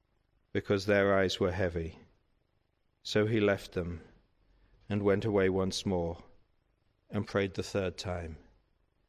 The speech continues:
saying the same thing. Peter's going to face temptation the next day. A servant girl's going to come up to him and say, "You were one of them." And he won't be prepared. And he'll say a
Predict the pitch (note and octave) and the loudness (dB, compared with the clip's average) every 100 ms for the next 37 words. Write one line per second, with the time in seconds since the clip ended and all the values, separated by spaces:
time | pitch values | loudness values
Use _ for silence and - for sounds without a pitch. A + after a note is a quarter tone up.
0 | _ - - G2 F#2+ F2+ - F#2 F#2 - | _ -8 -2 -2 -2 -4 -6 -6 -8 -10
1 | F2+ F2+ B2 C3 C3+ - A2+ G2 - G#2+ | -12 -4 -2 0 0 0 0 0 -2 -2
2 | F#2+ - G2+ - G#2+ G2+ G#2 F#2+ F#2+ F#2+ | 0 -2 -4 -2 -4 -2 -4 -4 -6 -8
3 | - G2 G2 F#2+ - _ _ _ _ G#2+ | -6 -4 -4 -8 -16 _ _ _ _ -4
4 | - C3 B2 A2+ G#2+ G#2+ G2 - G#2+ F#2+ | 2 4 4 2 0 2 2 0 -2 -2
5 | - G#2 A2 - G2+ F#2+ F#2 G#2+ G2+ - | -4 -2 -2 -2 -4 -4 -4 -2 -2 -4
6 | - - - - E3+ F#3 G#2 F#2 F2 F#2 | -10 -16 -16 0 2 4 2 -2 -4 -4
7 | G2 A2 - _ _ _ _ _ _ _ | -4 -6 -14 _ _ _ _ _ _ _
8 | _ _ _ _ _ _ - A2+ B2+ B2+ | _ _ _ _ _ _ -6 -2 2 2
9 | B2+ A#2+ - A2 A#2+ A#2 F2 - - _ | 0 -2 -2 -4 -2 -2 -4 -12 -20 _
10 | _ _ _ _ _ _ _ _ _ _ | _ _ _ _ _ _ _ _ _ _
11 | _ _ _ _ _ _ _ _ _ _ | _ _ _ _ _ _ _ _ _ _
12 | _ _ _ _ _ A#2 C3 B2 A#2+ - | _ _ _ _ _ 0 4 4 4 4
13 | C3 B2 A#2 A2 G#2+ | 6 8 8 6 2